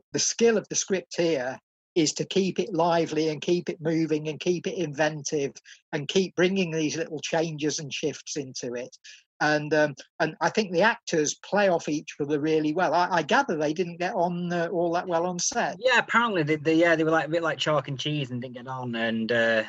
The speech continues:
Speaker 2: they haven't collaborated since. <laughs> So, uh, uh, that probably says a lot. I mean, Bill Murray tends to come back with people, doesn't he? So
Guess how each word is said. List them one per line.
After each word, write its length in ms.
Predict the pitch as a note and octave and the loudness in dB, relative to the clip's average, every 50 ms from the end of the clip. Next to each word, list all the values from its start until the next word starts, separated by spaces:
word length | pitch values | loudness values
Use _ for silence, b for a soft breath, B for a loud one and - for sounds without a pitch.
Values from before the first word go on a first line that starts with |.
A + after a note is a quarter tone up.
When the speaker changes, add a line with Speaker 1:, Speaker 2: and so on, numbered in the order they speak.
| B2 - - | -6 -8 -4
Speaker 2:
they 80 | B2+ A#2+ | -4 0
haven't 320 | - D#3+ D3+ D3 C#3+ A2+ | 0 0 0 0 -6 -2
collaborated 560 | - C3+ C#3 C3 A#2+ C3 B2 A#2 - - B2 | 2 2 2 4 4 4 2 2 0 -4 -6
since. 400 | - - C#3+ A#2+ A2+ A2 - - - | 0 2 2 2 2 -4 -8 -8 -6
<laughs> 80 | - - - E5 C#4+ - B3+ A#3 - | -4 -4 0 0 2 2 2 0 0
So, 220 | G#3 - - A3 A3+ | -4 0 0 0 2
uh, 120 | - G#3 F3+ D#3 E3+ | 4 2 0 2 0
uh, 240 | F3 D3 E3 D#3+ D#3 D3+ C3+ B B F#3 E3+ B B _ | 0 2 2 -2 -2 -4 -8 B B -4 -4 B B _
that 300 | A#2 B2 C3+ C#3+ C#3 - | 2 2 2 2 2 2
probably 180 | D3+ D3 C#3+ B2+ | 2 2 2 2
says 160 | - C3 A#2+ | 2 2 2
a 60 | B2+ | 2
lot. 320 | A#2+ B2+ C3+ B2+ B2 A#2 | 4 4 4 4 4 2
I 40 | A2+ | -2
mean, 320 | A#2 B2 B2 B2 A#2+ A#2 B B B B B B _ - | -4 -2 -2 -2 -2 -4 B B B B B B _ 0
Bill 100 | C#3+ C#3+ | 0 4
Murray 220 | C#3 C3+ C3+ C3+ | 4 4 4 4
tends 400 | - - - D3 D3 D3 C#3 - | 2 2 2 2 2 2 0 -2
to 80 | - C3 | -2 -2
come 240 | - C#3+ C3+ B2+ A#2 | 0 0 -2 2 4
back 200 | C#3+ D3 D3+ C#3+ | 4 4 4 0
with 160 | C3 A#2 - | -6 -6 -2
people, 300 | C3 B2 A2+ A2 A#2 A#2 | 0 -2 0 -2 -6 -8
doesn't 260 | B2 B2 B2 A#2+ A#2 A2 | -8 -10 -12 -10 -8 -6
he? 160 | A2 G#2+ G#2+ | -8 -8 -8
So 400 | - - A2+ A2 A2 A2 G#2+ | -8 -6 -4 -2 -2 -2 -4